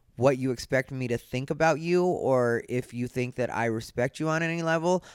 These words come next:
I can be friendly with you. I can be, quote unquote, friends with you. But that doesn't mean that I actually respect you, because I know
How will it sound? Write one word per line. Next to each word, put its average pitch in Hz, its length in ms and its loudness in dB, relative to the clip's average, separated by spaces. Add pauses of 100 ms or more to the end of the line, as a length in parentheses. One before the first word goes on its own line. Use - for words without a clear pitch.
I 196 120 4
can 226 180 -2
be 165 100 -4
friendly 147 520 -2
with 131 200 -4
you. 131 240 0
I 135 140 0
can 147 220 -4
be, 143 300 -4 (320)
quote 147 200 2
unquote, 147 420 0
friends 175 480 0
with 117 200 -4
you. 82 260 -10 (100)
But 131 140 -4
that 151 160 4
doesn't 135 260 0
mean 131 240 -6
that 120 120 0
I 110 280 0
actually 117 480 0
respect 143 520 -2
you, 143 120 -2
because 131 320 -6
I 139 260 0
know 131 420 0